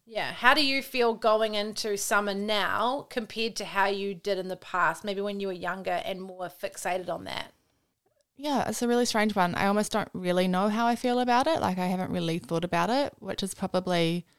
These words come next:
Speaker 2: probably shows where I'm at more because I would be so fixated on it. I tell you what,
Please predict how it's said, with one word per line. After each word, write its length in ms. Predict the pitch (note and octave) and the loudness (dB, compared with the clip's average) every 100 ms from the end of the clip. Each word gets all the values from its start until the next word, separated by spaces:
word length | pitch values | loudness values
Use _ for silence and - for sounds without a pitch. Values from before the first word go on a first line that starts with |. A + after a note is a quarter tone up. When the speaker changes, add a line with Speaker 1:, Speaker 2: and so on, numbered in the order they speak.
| _ | _
Speaker 2:
probably 480 | F#3+ F3+ F3 D#3 D#3 | -2 0 2 2 2
shows 640 | - E3+ D3+ G3 A#3 - | 2 4 4 4 0 -2
where 420 | G#3 G3+ G3 G3 | 0 2 2 2
I'm 200 | - G3+ G3+ | 0 0 2
at 240 | F#3+ - _ | 2 2 _
more 680 | - F#3+ F#3 F#3 F#3 G#3 A3+ | -18 -6 0 4 4 4 0
because 400 | A3+ F#3 E3+ D#3+ | -6 -6 -4 -2
I 140 | - D#3+ | 0 0
would 240 | D#3 F3 | 0 -2
be 140 | E3 F3 | -2 -2
so 160 | - | -2
fixated 880 | F3 - - - F3+ F3+ G#3 G#3 A3 - | -4 -4 -8 -6 -4 -2 -2 -4 -4 -4
on 140 | G3+ | -2
it. 220 | A3+ D4+ - - | 0 -2 -4 -2
I 80 | F#3 | 0
tell 180 | G3+ | 2
you 140 | F3+ F3+ | 4 4
what, 320 | E3 D3+ - | 4 4 2